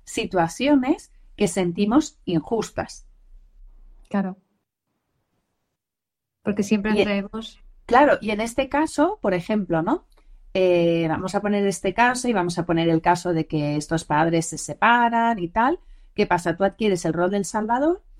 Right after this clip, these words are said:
Speaker 1: y ¿qué te va a pasar? Porque esto, y esto lo comento específicamente porque creo que es algo que se está viendo mucho ahora, en estes-, en estos momentos, en estas situaciones, y es, te va a costar mucho, eh,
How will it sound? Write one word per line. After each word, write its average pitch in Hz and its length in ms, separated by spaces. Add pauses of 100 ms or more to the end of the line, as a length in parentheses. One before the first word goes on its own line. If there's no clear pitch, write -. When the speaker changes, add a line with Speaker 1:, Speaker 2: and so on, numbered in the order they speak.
(260)
Speaker 1:
y 208 120
¿qué 226 120
te 226 100
va 202 100
a 180 60
pasar? 147 340
Porque 185 280
esto, 208 320
y 196 120
esto 233 200
lo 240 100
comento 233 300
específicamente 233 840
porque 175 260
creo 185 200
que 233 60
es 220 100
algo 226 220
que 220 100
se 185 100
está 208 200
viendo 214 300
mucho 190 320
ahora, - 340 (320)
en 196 140
estes-, 220 420
en 196 120
estos 220 280
momentos, 247 680
en 170 140
estas 208 280
situaciones, 220 840 (480)
y 208 220
es, 226 400 (560)
te 226 120
va 247 80
a 269 60
costar 262 340
mucho, 294 540 (380)
eh, 180 880